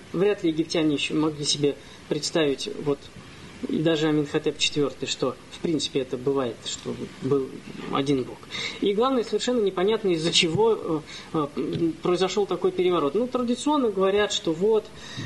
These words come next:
чтобы подорвать позиции фиванского жречества,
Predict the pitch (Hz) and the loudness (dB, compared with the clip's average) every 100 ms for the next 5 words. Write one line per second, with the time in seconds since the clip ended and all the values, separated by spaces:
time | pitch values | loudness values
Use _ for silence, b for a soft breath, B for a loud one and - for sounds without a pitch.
0 | B - - 220 214 202 190 190 180 175 | B 0 4 4 2 2 0 2 2 2
1 | 208 - 175 165 180 214 - 185 185 160 | 0 0 -2 0 0 -2 0 -2 0 0
2 | 175 190 - 170 160 151 170 165 - 143 | 0 0 -2 0 2 4 4 2 0 -4
3 | 131 123 | -2 -4